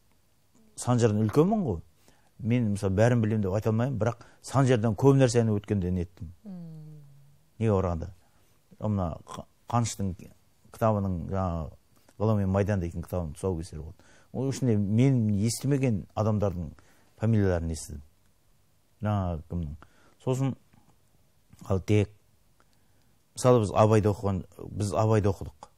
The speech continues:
Speaker 1: А кейінгі ұрпақ Абайды оқыған жоқ. Ал, мысалы, Омар Жәлел, ол, а, Абайды оқымағандарға қызық та оның айтқаны.
Speaker 2: Мгм.
Speaker 1: Маған қызық емес, мысалы.
Speaker 2: Мгм.
Speaker 1: Ол көбінесе Абай мен шәкәрімнен айтады.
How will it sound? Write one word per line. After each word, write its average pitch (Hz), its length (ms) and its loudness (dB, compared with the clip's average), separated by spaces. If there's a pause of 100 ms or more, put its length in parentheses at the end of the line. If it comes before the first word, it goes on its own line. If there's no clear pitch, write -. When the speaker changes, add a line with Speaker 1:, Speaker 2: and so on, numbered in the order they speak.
(640)
Speaker 1:
А - 100 -10
кейінгі 113 360 0
ұрпақ 120 300 -6
Абайды 95 420 2
оқыған 87 300 -6
жоқ. - 80 -18 (1400)
Ал, 92 220 -4 (260)
мысалы, 101 320 -4
Омар 117 320 4
Жәлел, 113 300 0 (1080)
ол, 113 220 2 (400)
а, 104 320 4
Абайды 123 260 4
оқымағандарға 110 800 2
қызық 95 240 -6
та 123 80 -6
оның 87 300 -4
айтқаны. 85 340 -8
Speaker 2:
Мгм. 156 220 -14 (580)
Speaker 1:
Маған 117 320 6
қызық 101 220 -4
емес, 85 220 -6
мысалы. 90 260 -14
Speaker 2:
Мгм. 82 420 -18
Speaker 1:
Ол 98 100 -6
көбінесе 123 460 2
Абай 107 220 4
мен 95 180 -2
шәкәрімнен 92 400 -2
айтады. 85 280 -6